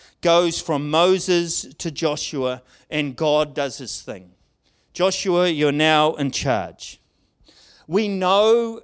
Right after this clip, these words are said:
it's going to be a tough task. We know it's going to be a tough task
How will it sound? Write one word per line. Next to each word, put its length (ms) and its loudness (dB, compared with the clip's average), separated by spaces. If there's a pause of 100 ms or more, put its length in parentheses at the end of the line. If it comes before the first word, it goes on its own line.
it's 260 -6
going 400 -2
to 140 -10
be 260 -4
a 60 -2
tough 500 -6
task. 640 -6
We 100 -4
know 280 -2
it's 120 -10
going 240 -4
to 80 -8
be 140 -6
a 40 -4
tough 360 -6
task 440 -8